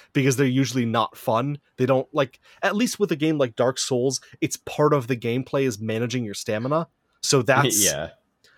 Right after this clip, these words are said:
Speaker 1: But I think, I think of a game like Far Cry. Why is, why did, would it, did it ever have stamina meters? Just let me run.
Speaker 2: Yeah, especially in an open world game. It's like, I got places to be.
Speaker 1: Exactly.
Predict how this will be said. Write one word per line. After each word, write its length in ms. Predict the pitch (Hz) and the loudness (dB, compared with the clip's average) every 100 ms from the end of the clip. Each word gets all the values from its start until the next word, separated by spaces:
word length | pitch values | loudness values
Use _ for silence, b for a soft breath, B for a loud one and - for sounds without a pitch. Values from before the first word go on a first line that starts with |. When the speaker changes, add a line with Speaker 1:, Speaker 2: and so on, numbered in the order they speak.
| b | b
Speaker 1:
But 100 | 180 185 | 4 4
I 60 | |
think, 160 | 190 208 | 4 2
I 60 | 185 | 0
think 140 | 190 | 2
of 100 | 180 | 0
a 40 | |
game 200 | 160 170 | 2 2
like 160 | 147 139 | 2 -2
Far 240 | - 143 | 2 2
Cry. 360 | 139 - 90 92 | 2 -2 -6 -6
Why 320 | - 131 170 208 | 0 6 8 8
is, 240 | 196 185 | 4 -2
why 540 | 139 139 160 190 196 156 _ _ | -6 2 4 6 4 -4 _ _
did, 280 | 160 160 175 | 2 2 2
would 120 | 156 | 0
it, 120 | 156 151 | 0 0
did 140 | 143 | -4
it 100 | - 156 | -2 0
ever 240 | 151 151 | 2 0
have 220 | 127 120 | 0 -4
stamina 360 | - 127 113 110 | -2 -2 -2 -4
meters? 460 | 95 - - - - _ _ _ _ | -8 -10 -12 -14 -14 _ _ _ _
Just 160 | 160 151 | -2 2
let 100 | 233 | 4
me 100 | 208 | 4
run. 360 | 165 151 101 - _ _ _ _ _ _ _ _ | 2 2 0 -12 _ _ _ _ _ _ _ _
Speaker 2:
Yeah, 380 | 104 95 78 71 - | -12 -10 -10 -12 -18
especially 300 | - - 330 | -12 -6 -4
in 60 | 190 | 0
an 80 | 110 | 2
open 300 | 123 95 85 | 2 0 -4
world 260 | 82 78 | -6 -6
game. 300 | 80 80 78 | -6 -6 -8
It's 120 | 78 - | -10 -14
like, 120 | - | -10
I 100 | - | -6
got 180 | - - | -6 0
places 440 | 165 135 95 - | 0 0 -6 -8
to 100 | 90 | -8
be. 540 | 85 202 170 98 73 _ _ _ _ _ _ | -6 -2 -2 -2 -4 _ _ _ _ _ _
Speaker 1:
Exactly. 720 | 151 127 143 139 139 - - | -6 -2 2 2 0 -8 -16